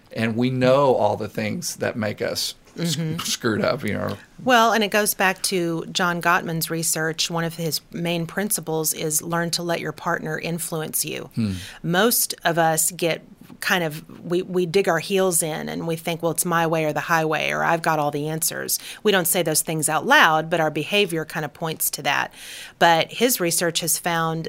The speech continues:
Speaker 2: that when, when you're just vulnerable enough to realize, "Hey, I don't have it all figured out, and I can actually let the strengths of my spouse rub off on me,"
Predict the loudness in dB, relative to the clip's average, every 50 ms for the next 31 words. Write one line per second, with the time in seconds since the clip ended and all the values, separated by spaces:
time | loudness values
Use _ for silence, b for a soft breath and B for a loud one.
0 | -6 -2 0 2 4 4 2 2 -2 -4 -2 -2 0 0 -2 -2 -2 -2 0 2
1 | 2 2 2 2 2 2 2 0 -2 -6 B B B B B B B 2 4 4
2 | 6 6 4 4 2 2 2 2 2 2 0 0 0 -2 -2 0 2 4 4 6
3 | 6 6 6 4 2 0 0 0 0 2 2 0 0 -2 -2 2 2 4 4 2
4 | 0 0 0 0 0 2 0 0 -2 -6 -20 -20 -20 _ _ -6 -4 -2 -2 -2
5 | -2 -2 -2 -2 -2 -2 0 0 2 4 4 4 4 2 2 -2 -6 -8 -6 -4
6 | -2 -2 -2 -2 0 0 -2 -2 -2 -2 -4 -2 0 0 0 0 0 0 2 2
7 | 2 2 2 2 B B B B B B B 0 2 2 2 2 2 2 2 2
8 | 0 0 -2 -2 0 0 0 0 0 0 0 0 0 0 2 2 4 4 6 6
9 | 4 4 2 0 0 0 0 0 -2 -4 B B B B B B 2 6 6 8
10 | 8 8 6 6 4 2 0 0 0 0 2 2 4 4 4 2 0 -4 -6